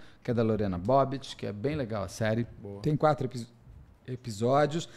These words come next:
Speaker 1: Na H B O tem muitas séries criminais bem legais. Bem legal. Tô vendo True Detective, agora eu não tô gostando muito não,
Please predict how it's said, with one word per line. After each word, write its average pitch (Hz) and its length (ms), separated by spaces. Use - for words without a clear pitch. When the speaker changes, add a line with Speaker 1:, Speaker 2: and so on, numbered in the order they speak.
Speaker 1:
Na 151 140
H 202 180
B 190 80
O 202 60
tem 202 120
muitas 220 640
séries - 800
criminais 151 460
bem 135 300
legais. 117 520
Bem 135 120
legal. 135 160
Tô 202 100
vendo 240 220
True 214 200
Detective, 101 600
agora 113 300
eu 143 60
não 139 60
tô 143 120
gostando 135 360
muito 135 240
não, 117 180